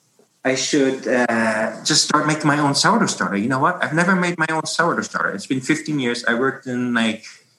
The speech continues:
seven bakeries. Every time I go somewhere,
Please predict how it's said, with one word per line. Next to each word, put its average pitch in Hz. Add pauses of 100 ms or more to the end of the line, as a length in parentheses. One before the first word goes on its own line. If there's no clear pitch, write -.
(100)
seven 156
bakeries. 127 (680)
Every 147
time 151
I 135
go 139
somewhere, 113